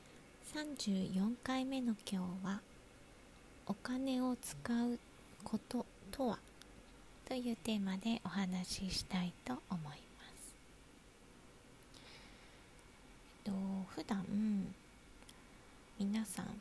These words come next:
はどんな気持ちでお金を使っていますか？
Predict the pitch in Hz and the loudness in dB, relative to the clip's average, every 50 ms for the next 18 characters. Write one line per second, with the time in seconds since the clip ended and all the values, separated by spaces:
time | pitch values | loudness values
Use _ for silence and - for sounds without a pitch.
0 | - - - 190 190 190 190 190 185 185 185 208 220 - - - - - - - | -8 -4 0 2 2 4 4 2 2 0 0 -2 -6 -8 -14 -16 -16 -16 -18 -18
1 | - - - - - - - - - - - - - - - - 311 330 330 294 | -18 -18 -18 -18 -18 -18 -18 -18 -18 -18 -18 -18 -18 -10 -6 -4 -4 -2 0 2
2 | 247 214 208 202 233 - - - - - - - - - - - - - - - | 4 4 4 4 2 -2 -8 -14 -18 -18 -18 -18 -18 -18 -18 -18 -18 -18 -18 -18
3 | - - - - - - - - - - - 190 185 190 196 185 - - - - | -18 -18 -18 -18 -18 -18 -14 -12 -4 0 2 2 4 4 2 0 -2 -4 -4 -2
4 | 202 202 - - 294 294 277 240 - - - - - - - - - - - - | -4 -4 -4 -4 -4 -2 -2 -2 -4 -6 -10 -16 -18 -18 -18 -18 -18 -18 -18 -18
5 | - - 208 202 - - 196 190 190 185 190 190 190 185 196 - - - - - | -10 -8 -8 -6 -2 0 2 4 4 4 4 2 2 0 -2 -6 -10 -14 -16 -18
6 | - - - - - - - - - - - - 196 202 - - 196 180 175 175 | -18 -18 -18 -18 -18 -18 -14 -12 -10 -6 -2 -2 -2 -2 -2 -2 -2 0 0 0
7 | 185 185 - - - - - - - - - | -2 -2 -4 -6 -12 -16 -14 -14 -12 -10 -8